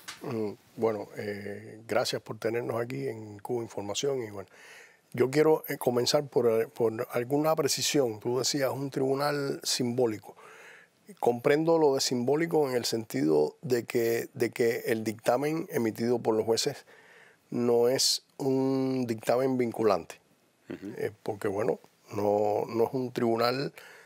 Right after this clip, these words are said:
Speaker 1: eh, que sea parte del sistema jurídico de un, en ese sentido, en, eh, es la interpretación del simbolismo. Por,
Speaker 2: Ujú.
Speaker 1: pero creo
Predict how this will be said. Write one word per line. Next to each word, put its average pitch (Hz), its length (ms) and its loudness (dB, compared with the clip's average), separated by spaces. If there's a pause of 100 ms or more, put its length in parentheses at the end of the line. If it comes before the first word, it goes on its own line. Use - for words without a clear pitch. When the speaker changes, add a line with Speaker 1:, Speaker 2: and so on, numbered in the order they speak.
(320)
Speaker 1:
eh, 107 400 2 (200)
que 107 180 2 (180)
sea 107 240 4
parte 117 380 2
del 104 140 -2
sistema 113 360 -2
jurídico 113 640 -2
de 101 100 -4
un, 104 580 -6
en 107 200 -6
ese 117 160 0
sentido, 135 580 0 (720)
en, 117 340 0
eh, 110 560 -4
es 110 140 2
la 131 80 2
interpretación 117 760 0
del 113 300 -2
simbolismo. 107 800 -2
Por, 117 160 2
Speaker 2:
Ujú. 107 100 -4
Speaker 1:
pero 120 280 4
creo 143 420 2